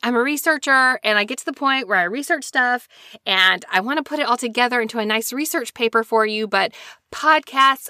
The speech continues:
are not necessarily research papers, so I have to just read you quotes, okay? So <laughs> this is a quote from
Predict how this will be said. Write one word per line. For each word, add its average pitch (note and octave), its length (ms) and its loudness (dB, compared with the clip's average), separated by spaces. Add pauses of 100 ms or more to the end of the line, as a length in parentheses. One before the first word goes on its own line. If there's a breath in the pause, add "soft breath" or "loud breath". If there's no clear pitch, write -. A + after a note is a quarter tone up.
are G#3+ 60 -2
not G#3+ 160 0
necessarily G3+ 500 -6
research B3 480 -6
papers, A#3 460 -2 (220 loud breath)
so - 120 -10
I C#4 60 -4
have F4 160 -2
to D#4+ 80 -10
just C#4+ 180 -10
read A#3+ 180 -6
you A3+ 120 -6
quotes, - 640 -4
okay? A#3 440 0 (400 loud breath)
So A#3 400 4 (160)
<laughs> A#3+ 160 -20
this F4+ 200 -8
is C#4+ 100 -6
a C#4+ 100 -2
quote - 460 -6
from G#3+ 460 4